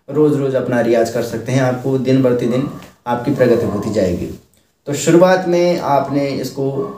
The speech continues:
लगातार रियाज करना है, उसके बाद ही अपने आप आपको return दिलाएगी, ठीक है जी। तो ये मान करके आप चलिए। तो कहने का मतलब है कि आप कुछ भी कीजिए, लेकिन जो है कि बांसुरी सीखिए,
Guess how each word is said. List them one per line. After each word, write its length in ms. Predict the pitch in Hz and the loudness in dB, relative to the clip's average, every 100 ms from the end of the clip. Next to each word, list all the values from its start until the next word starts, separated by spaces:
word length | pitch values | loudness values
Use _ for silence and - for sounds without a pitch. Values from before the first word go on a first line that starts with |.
| - _ _ | -18 _ _
लगातार 480 | 117 123 135 135 127 | -4 -2 0 2 2
रियाज 240 | 117 117 113 | 2 0 0
करना 240 | 113 113 | 0 0
है, 180 | 113 131 | 0 -2
उसके 220 | 127 - | -2 -2
बाद 200 | 107 107 | 0 2
ही 100 | 110 | 2
अपने 220 | 107 113 | 0 0
आप 160 | 117 113 | -4 -2
आपको 260 | 110 - 123 | -2 -2 -2
return 360 | 117 123 123 | -2 -2 0
दिलाएगी, 420 | 110 104 90 90 - - _ _ - | 0 0 -2 -6 -12 -20 _ _ -4
ठीक 140 | 170 175 | 0 2
है 100 | 170 | 2
जी। 60 | - - - - - | 0 -6 -12 -14 -4
तो 60 | 165 | 2
ये 240 | 135 170 | 4 6
मान 240 | 196 185 175 | 6 4 4
करके 280 | 170 175 | 2 4
आप 160 | 151 139 | 4 4
चलिए। 320 | 131 107 92 | 0 -2 -4
तो 300 | - - - | -8 -12 -6
कहने 300 | - 139 175 | 2 4 6
का 100 | 180 | 4
मतलब 360 | 165 131 131 120 | 4 2 2 0
है 300 | 120 135 151 | 0 0 0
कि 160 | - | -2
आप 260 | 107 131 - | 0 0 0
कुछ 200 | 175 180 | 0 2
भी 140 | 180 | 2
कीजिए, 480 | 226 147 110 98 95 - _ _ | 2 2 0 -2 -6 -14 _ _
लेकिन 720 | 131 131 135 147 147 156 156 - - | -4 -4 -2 -2 -2 -2 -4 -8 -10
जो 180 | 120 123 | -4 -2
है 240 | 123 139 | 0 0
कि 100 | 143 151 | -2 -2
बांसुरी 420 | 110 113 113 143 | 0 0 0 -2
सीखिए, 680 | 143 135 131 135 139 147 | 0 -2 0 0 0 -2